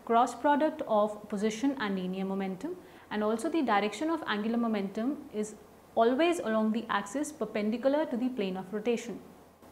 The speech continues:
Further, we defined the quantum mechanical operators of angular momentum, which are given as Lx, which is represented by y into Pz minus z into Py, and this is equivalent to minus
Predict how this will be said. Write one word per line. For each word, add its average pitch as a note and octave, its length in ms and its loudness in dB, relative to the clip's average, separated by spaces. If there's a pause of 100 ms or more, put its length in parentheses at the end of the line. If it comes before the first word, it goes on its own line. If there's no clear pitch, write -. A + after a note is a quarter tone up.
(280)
Further, A3 540 2 (400)
we A3+ 80 0
defined A#3+ 640 -2
the A#3 120 0
quantum A3 440 0
mechanical C4+ 480 2
operators G#3+ 600 2
of G3 240 -4 (100)
angular F#3+ 320 -2
momentum, F#3+ 540 -4 (500)
which A3+ 180 0
are A#3 180 4
given G#3+ 300 2
as A3 380 2 (160)
Lx, A3+ 480 -2 (280)
which G3 220 -6
is G#3 80 -4
represented G3 640 0
by B3 280 4 (340)
y G#3+ 300 4
into B3 280 0
Pz G#3 480 -2 (200)
minus F#3+ 440 -4
z G#3+ 280 0
into G#3 260 -4
Py, F#3+ 500 -2 (680)
and A#3 220 6
this C4 140 6
is D4 160 4
equivalent E4 600 4
to C4 280 2
minus A#3 500 2